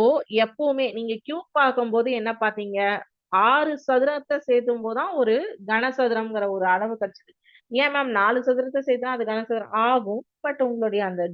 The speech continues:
டிஃபரன்ஸ் ஆறுங்கும் போது கொஞ்சம் பல்கியா தெரியும் போது உங்களுக்கு அந்த கணம் ஒரு பெருசா அந்த அளவு வந்து த்ரீ டைமென்ஷன்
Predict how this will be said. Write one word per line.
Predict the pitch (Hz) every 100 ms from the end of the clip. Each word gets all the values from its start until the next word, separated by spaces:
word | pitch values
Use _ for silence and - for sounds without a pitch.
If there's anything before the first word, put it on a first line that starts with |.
| 175
டிஃபரன்ஸ் | 240 240 302 277 - _ _ 214
ஆறுங்கும் | 220 233 240 240 220
போது | 247 -
கொஞ்சம் | 339 226 180
பல்கியா | 202 220 220 233 247
தெரியும் | 233 208 202
போது | 214 302
உங்களுக்கு | 262 202 196
அந்த | 190 190
கணம் | 196 208 220 180 _ _ _ _ -
ஒரு | 208 196 -
பெருசா | 247 233 - 247 226
அந்த | 196 196 202
அளவு | 226 240 220
வந்து | 220 269
த்ரீ | 247 254 226
டைமென்ஷன் | 233 226 220 220 233 220